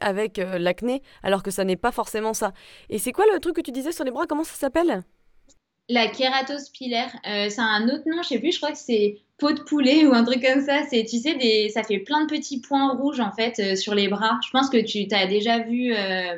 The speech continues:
Speaker 2: peut-être autour de toi, mais
Speaker 1: Tu m'as dit comment ça s'appelle ? Je vais regarder.
Speaker 2: Kératose, donc K E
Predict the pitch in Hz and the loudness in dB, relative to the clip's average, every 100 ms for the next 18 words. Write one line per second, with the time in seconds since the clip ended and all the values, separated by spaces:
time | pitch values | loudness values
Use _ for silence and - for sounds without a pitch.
0 | - 202 208 196 190 180 175 214 233 202 | -6 -6 -6 -10 -6 -6 -4 0 2 2
1 | 180 170 233 254 302 339 320 269 294 294 | 0 -2 0 2 2 0 0 0 0 2
2 | 208 190 202 240 - _ _ - 262 247 | 2 2 0 -2 -6 _ _ 0 2 4
3 | 254 240 254 240 208 202 196 - 240 240 | 4 0 -4 -6 -6 -8 -10 -8 -4 -2
4 | - 226 247 | -4 -4 -4